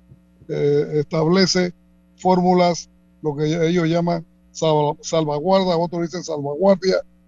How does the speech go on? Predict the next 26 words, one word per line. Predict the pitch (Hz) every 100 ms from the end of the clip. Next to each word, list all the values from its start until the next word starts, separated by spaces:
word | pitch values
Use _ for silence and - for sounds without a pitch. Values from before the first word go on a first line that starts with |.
| _ _
eh, | 170 185 180
para, | 180 170 170 - - _ -
eh, | 175
usted | 151 - 185 196 -
ante | 165 151 160
la | 151
O | 151 202
M | 202
C | 175 190 170 165 _ _ _ -
poner | 165 175 180
el | 170 147
reclamo | 156 - 190 196 190 190 - _ _ _ -
de | 151 185 185 - _ _
que | 180 185 190 160
el, | 156 151 147 _ _ _
eh, | 151 151 143
la | 147 151
importación | 156 139 151 170 156 220 185 135 _ _ -
de | 151
determinado | 156 151 160 151 190 185
producto | 185 208 - 143 _ _ _
está | 160 147 185
socavando | 170 180 - 165 180 185 185 180 - _ _ _
la | 180 160
producción | 160 151 147 139 175
nacional. | 175 151 147 139